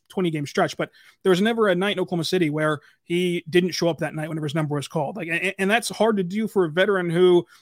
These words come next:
got some inconsistent run with the Thunder 'cause they were trying out and trying to play all these young guys. And so he stayed ready and was prepared. And again, I think that the biggest portion is he fought every night and he stood his ground and he provided some resistance,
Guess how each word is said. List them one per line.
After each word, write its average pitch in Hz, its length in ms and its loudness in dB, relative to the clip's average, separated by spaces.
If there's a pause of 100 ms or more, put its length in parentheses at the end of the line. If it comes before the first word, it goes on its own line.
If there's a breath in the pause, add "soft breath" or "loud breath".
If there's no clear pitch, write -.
(140)
got 185 140 -2
some 175 100 -2
inconsistent 190 760 -2 (100)
run 170 460 0 (160)
with 170 220 -2
the 175 100 0
Thunder 165 320 -4
'cause 147 140 -8
they 160 40 -4
were 151 120 -2
trying 175 420 -4
out 170 160 0 (320)
and 151 80 -8
trying 185 180 0
to 160 80 -2
play 175 200 -2
all 165 100 0
these 156 180 -4
young 190 160 0
guys. 139 340 -2 (280 soft breath)
And 175 100 -4
so 175 320 4
he 185 160 -2
stayed 233 300 2
ready 214 360 0 (120)
and 165 80 -6
was 165 100 -4
prepared. 196 460 0
And 202 80 -2
again, 269 240 -4
I 233 160 0
think 247 220 -6
that 226 100 -8
the 214 60 0
biggest 233 360 -10
portion 233 340 -4
is 302 280 -4 (380 soft breath)
he 247 400 -2 (220)
fought 190 280 -2 (160)
every 185 260 2
night 170 380 -2
and 160 120 -4
he 156 120 -2
stood 196 220 0
his 175 120 2
ground 175 340 -2
and 160 80 -2
he 175 140 0
provided 190 480 -2
some 269 180 -4
resistance, 254 560 -4